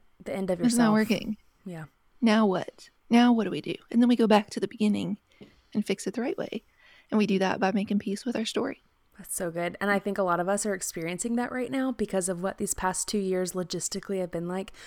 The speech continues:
Speaker 1: cooped up,
Speaker 2: Yeah.
Speaker 1: alone, everything, a lot of what we were used to distracting us in life stripped away. So now we're left
Speaker 2: Yeah.
Speaker 1: to, we're left at that, like, "Hmm, if everything was stripped away, who's Rachel? Like, who am I?
Speaker 2: Yeah.
Speaker 1: If, if I wasn't fill in the blank,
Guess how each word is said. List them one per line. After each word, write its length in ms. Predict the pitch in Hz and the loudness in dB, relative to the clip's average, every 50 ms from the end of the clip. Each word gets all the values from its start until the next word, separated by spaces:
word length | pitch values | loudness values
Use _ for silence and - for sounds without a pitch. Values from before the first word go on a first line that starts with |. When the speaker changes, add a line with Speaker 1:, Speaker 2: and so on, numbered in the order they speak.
| - - - - _ - | -20 -20 -20 -20 _ -2
Speaker 1:
cooped 340 | - 240 233 226 - - 240 | 2 2 2 2 2 4 6
up, 240 | 196 190 185 196 | 6 6 6 4
Speaker 2:
Yeah. 80 | 208 202 - - | 2 -2 0 2
Speaker 1:
alone, 680 | 202 208 214 208 190 185 180 180 180 180 180 180 180 - - - - - _ _ _ _ - - - | 4 4 4 4 2 2 2 2 0 0 -2 -4 -6 -10 -16 -20 -20 -20 _ _ _ _ -12 -2 2
everything, 480 | 208 208 226 226 233 240 220 220 220 | 4 4 4 4 4 2 2 2 0
a 60 | - 202 | -2 -2
lot 260 | 185 190 190 202 220 | 2 2 4 4 4
of 120 | 220 202 | 2 2
what 220 | 214 220 214 - 214 | 2 0 0 0 0
we 200 | 208 202 196 196 | -2 -2 -2 -2
were 180 | - - 190 | -2 -2 -2
used 280 | 190 185 190 185 - - | -2 -2 -2 -2 -2 -2
to 120 | - 208 196 | -2 -2 -2
distracting 560 | 185 175 - - 190 160 - - - 196 185 | -2 -4 -4 -2 -2 -4 -4 -6 -6 -6 -4
us 160 | 180 175 - | -4 -4 -4
in 80 | 196 190 | -4 -4
life 160 | 190 190 - | -4 -4 -4
stripped 380 | - - - 190 175 - - | -4 -4 -4 -4 -4 -2 -2
away. 420 | 214 196 190 170 165 165 170 185 190 | -2 0 2 2 2 0 0 0 -2
So 160 | 180 - 190 | -2 -2 0
now 160 | 185 180 180 | 0 0 0
we're 160 | 185 196 196 | 0 -2 -2
left 220 | 185 196 190 226 220 214 208 | -2 -2 0 2 2 0 0
Speaker 2:
Yeah. 80 | 202 185 | -4 -4
Speaker 1:
to, 120 | - 214 - - 185 | -4 -2 -2 -2 -2
we're 100 | 202 208 | -2 0
left 320 | 208 196 214 233 247 - - | 0 2 0 0 0 -2 -4
at 140 | - - - | -4 -2 -2
that, 180 | 170 175 - | -4 -4 -4
like, 160 | - 180 180 - _ _ - | -4 -6 -8 -8 _ _ -6
"Hmm, 160 | 233 202 175 - - - - - - - - - | -4 -4 -4 -6 -10 -16 -20 -20 -20 -20 -10 -4
if 160 | - 214 214 - - - | -4 -4 -4 -4 -6 -6
everything 440 | 214 233 254 262 262 - 254 247 | -4 -2 0 0 -2 -2 -2 -2
was 100 | 240 226 | -2 -2
stripped 300 | - - - 196 - - | -4 -4 -6 -8 -8 -8
away, 220 | 196 185 185 175 170 | -6 -4 -4 -4 -4
who's 280 | 156 190 208 - - - | -4 -6 -6 -6 -6 -6
Rachel? 440 | - 214 208 - - - - - _ _ _ _ | -6 -6 -6 -6 -8 -10 -12 -14 _ _ _ _
Like, 140 | - 214 - | -14 -14 -10
who 220 | - - 220 220 208 | -4 0 2 2 2
am 100 | 202 196 | 2 0
I? 200 | 196 214 220 - 214 | -2 -2 -2 0 0
Speaker 2:
Yeah. 440 | 202 202 202 190 196 214 214 202 - - - | 2 2 2 2 2 0 0 -2 -2 -2 -4
Speaker 1:
If, 160 | 196 185 - - | -4 -4 -4 -6
if 100 | 196 - | -4 -2
I 120 | 214 202 196 | 0 0 0
wasn't 540 | 185 196 202 202 196 208 190 180 - - | 2 2 2 2 2 0 0 -2 -4 -6
fill 160 | - - 180 175 | -8 -6 -4 -4
in 80 | 175 175 | -2 -4
the 60 | 165 | -4
blank, 380 | 165 170 165 170 - - - | -4 -4 -4 -6 -8 -10 -12